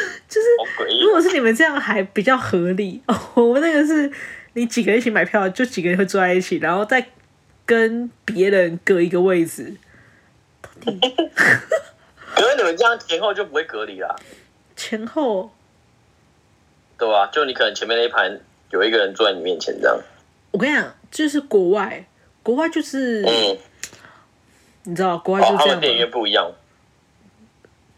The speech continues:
Speaker 1: 电影院没有不一样啊，只是我们的，他们的
Speaker 2: 也是一样吗？
Speaker 1: 他，只是他们的思维不太一样。
Speaker 2: 哦。
Speaker 1: 哎，可是我跟你讲，
Speaker 2: <laughs>
Speaker 1: 我觉得国外，我不知道国外是不是，但是至少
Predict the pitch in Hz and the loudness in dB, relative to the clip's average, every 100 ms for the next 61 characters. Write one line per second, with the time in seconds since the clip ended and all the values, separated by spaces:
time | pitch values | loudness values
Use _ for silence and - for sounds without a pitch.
0 | _ 285 277 269 202 208 202 208 180 170 | _ -4 -4 -2 -2 -2 -2 -2 -4 -8
1 | 202 226 _ _ _ _ _ - 233 330 | -10 -14 _ _ _ _ _ -2 2 2
2 | 196 180 196 320 269 185 - - - - | 2 0 0 0 2 0 2 2 2 -2
3 | 262 247 302 - 226 269 302 240 196 147 | -6 -6 -10 -6 -2 0 2 2 2 -2
4 | 175 - - 240 247 233 180 151 - - | -6 -10 -6 -2 0 2 0 0 -6 -6
5 | 190 175 127 127 - _ _ _ _ _ | -6 -6 -8 -12 -14 _ _ _ _ _
6 | _ _ _ _ _ _ - 71 64 53 | _ _ _ _ _ _ -4 0 2 0
7 | 53 - 233 226 208 349 - 262 196 - | -2 -6 -4 -2 2 2 4 2 0 -4
8 | 196 233 247 247 240 - - _ 233 262 | -2 2 2 0 -6 -20 -20 _ 0 2
9 | 311 277 - - 196 294 330 208 214 214 | 0 -2 -10 -8 -4 -2 2 2 2 -2
10 | 269 277 294 233 165 - 277 240 170 139 | -4 -2 -2 -2 -8 -10 -6 -4 -4 -6